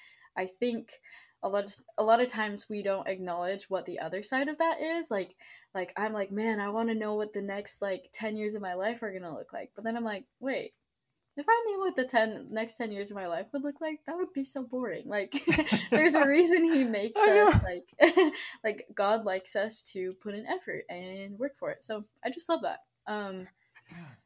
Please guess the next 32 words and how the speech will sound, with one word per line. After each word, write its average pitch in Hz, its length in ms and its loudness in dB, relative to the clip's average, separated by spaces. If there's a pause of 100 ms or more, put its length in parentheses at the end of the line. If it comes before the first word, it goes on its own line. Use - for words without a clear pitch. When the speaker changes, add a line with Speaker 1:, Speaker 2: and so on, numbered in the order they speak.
(220)
Speaker 1:
and 226 160 0
so 233 220 4
having 254 400 2
put 202 180 -4
in 175 140 -8
all 170 200 -8
of 170 100 -10
this 175 220 -8
effort 180 320 -8
and 185 220 -12
time 170 420 -10
and, 165 260 -12
and 180 260 -10
energy 185 560 -8
to - 120 -6
understanding 175 640 -10
it, 247 160 -10 (640)
um, 175 260 -6
let's 185 220 -4
dive 233 220 -2
into, 220 260 -6
like, 196 340 -6
I 180 60 -14
guess, 196 220 -8
like, - 240 -14 (720)
the 214 220 -2
real 202 280 0
questions. 190 640 4
Like, 185 240 -2 (200)
how, 214 680 2 (220)
first 233 300 -8
question, 196 540 -8